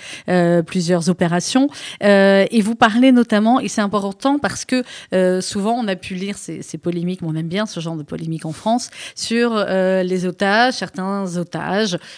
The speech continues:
euh, journalistes ou autres, qui ont été dans certains pays, et puis on se dit quoi, on va, euh, risquer la vie des soldats pour aller chercher des gens,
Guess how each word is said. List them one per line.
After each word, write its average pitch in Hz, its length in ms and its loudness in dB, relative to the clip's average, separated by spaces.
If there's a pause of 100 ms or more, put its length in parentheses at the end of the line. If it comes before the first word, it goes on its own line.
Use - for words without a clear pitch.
(120)
euh, - 140 -16
journalistes 175 540 -8
ou 190 40 -2
autres, 226 160 -2
qui - 120 -8
ont 180 60 -4
été 175 220 -4
dans 175 120 -2
certains 165 320 -4
pays, 214 460 -2
et 185 60 -2
puis 226 240 -2
on 165 80 -4
se 156 60 -8
dit 156 80 -12
quoi, 233 320 2
on 226 100 0
va, 190 300 0 (280)
euh, 170 80 -4
risquer 175 420 -4
la 190 100 -4
vie 180 180 -4
des 185 120 -4
soldats 190 420 -2
pour 196 100 -8
aller 170 100 -4
chercher 170 280 -10
des 160 160 -14
gens, - 0 -